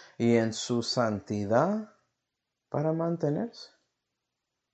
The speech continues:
No creen en lo que había hecho Jesús en la manera correcta.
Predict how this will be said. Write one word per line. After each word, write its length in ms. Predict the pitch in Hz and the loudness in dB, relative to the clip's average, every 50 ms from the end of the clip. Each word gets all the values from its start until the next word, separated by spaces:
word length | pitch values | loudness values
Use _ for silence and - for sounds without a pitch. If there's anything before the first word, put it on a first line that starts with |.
| _ _ _ _ _ _ _ _ _ _ _ _ _ _ _ _ _ _ _ _ _ _ _ _ _ | _ _ _ _ _ _ _ _ _ _ _ _ _ _ _ _ _ _ _ _ _ _ _ _ _
No 300 | - 120 139 156 165 160 | 4 6 6 6 6 6
creen 420 | - - 160 180 202 214 208 196 175 | 6 8 10 10 10 10 10 10 8
en 120 | 160 156 | 8 6
lo 140 | 156 156 147 | 6 4 6
que 120 | - 165 | 10 10
había 420 | 151 151 151 165 170 160 160 165 170 | 12 12 12 12 12 12 12 10 8
hecho 240 | 165 - 175 165 | 8 6 6 6
Jesús 560 | 156 156 143 147 - - 208 208 190 160 - - | 8 8 6 6 4 4 4 6 6 4 4 2
en 100 | 143 135 | 2 4
la 80 | 135 135 | 4 4
manera 380 | 135 135 143 147 151 151 147 | 4 6 6 6 6 6 6
correcta. 640 | - 143 135 127 147 170 190 185 - - - 110 107 | 6 4 4 6 8 6 6 6 4 0 -2 -2 -2